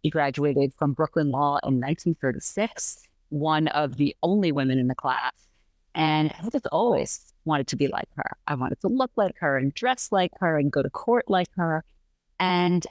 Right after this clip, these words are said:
so there was no surprise when in high school I was gravitating towards a pre-law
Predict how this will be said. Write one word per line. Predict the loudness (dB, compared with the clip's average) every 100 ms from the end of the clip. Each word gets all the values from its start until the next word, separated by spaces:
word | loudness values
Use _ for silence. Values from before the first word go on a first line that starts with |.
| -8
so | -2
there | 0 2
was | 0 2
no | 4 4 2
surprise | 0 -2 -2 0 -2 -2
when | 0 0
in | 0 0
high | -2
school | -2 0 2 2 0
I | -4
was | -4
gravitating | -2 -2 -2 0 0 4 2
towards | 2 2 2 0 -4
a |
pre-law | -6 0 2 2 2 2 0